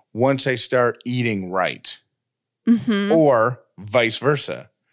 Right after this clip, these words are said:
Speaker 1: "I'll start eating right once I start running." And I'll re-, and I'll alter those, but I'll never do either one rather than jumping in and doing it.
Speaker 2: Mm-hmm.
Speaker 1: So this is another topic for another time,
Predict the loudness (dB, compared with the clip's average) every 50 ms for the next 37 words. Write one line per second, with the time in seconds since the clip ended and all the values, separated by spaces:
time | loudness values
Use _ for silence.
0 | _ _ _ _ -2 0 0 2 2 0 0 2 0 0 0 0 -2 0 0 0
1 | 0 2 2 2 2 2 0 -4 -8 -16 -20 -20 _ _ _ -2 0 0 0 2
2 | 0 0 0 0 0 0 2 0 2 2 2 0 0 0 -2 -8 -10 -16 _ _
3 | _ _ -6 -4 -2 0 -2 -2 -4 -8 -16 _ -18 -8 -2 -2 -2 -2 -4 _
4 | -6 -4 -2 0 -2 -2 -4 -6 _ _ -2 0 0 0 0 -2 -2 0 0 -2
5 | -2 -4 -4 -2 0 0 0 0 -2 -2 -2 -2 -4 -6 -6 -6 -6 -6 -6 -6
6 | -4 -4 -2 0 0 0 0 -2 -4 -10 -16 -20 -20 -20 _ _ 0 0 0 0
7 | 0 -6 -8 -8 -6 -4 -4 -4 -4 -4 -6 -8 -6 -6 -6 -8 -8 -8 -8 -6
8 | -4 -2 -2 -2 -2 -4 -4 _ _ -12 -10 -8 -6 -4 -2 2 2 4 4 4
9 | 2 2 -2 -4 -10 -14 _ _ _ _ _ _ _ _ _ _ -20 -20 -10 -2
10 | 0 0 2 2 2 0 0 2 2 2 0 0 -2 0 0 0 0 -2 -4 -6
11 | -4 -6 -4 -4 -4 -6 -6 -8 -6 -4 -4 -2 -2 -4 -6 -10